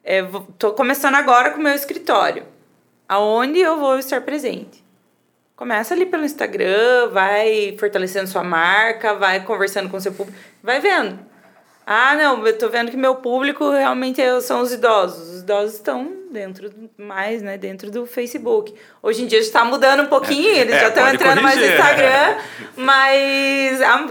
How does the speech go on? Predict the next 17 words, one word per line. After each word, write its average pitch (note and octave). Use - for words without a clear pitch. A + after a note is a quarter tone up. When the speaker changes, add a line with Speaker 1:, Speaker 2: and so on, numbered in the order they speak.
Speaker 1:
grande B3+
maioria C4
deles B3
ainda B3
está A#3
no A3+
Facebook. C#4
Então, F#3+
parte F3+
pro G3+
Facebook, A#3
vai E3+
pra, A#3
pras B3
outras A3+
redes B3
sociais. B3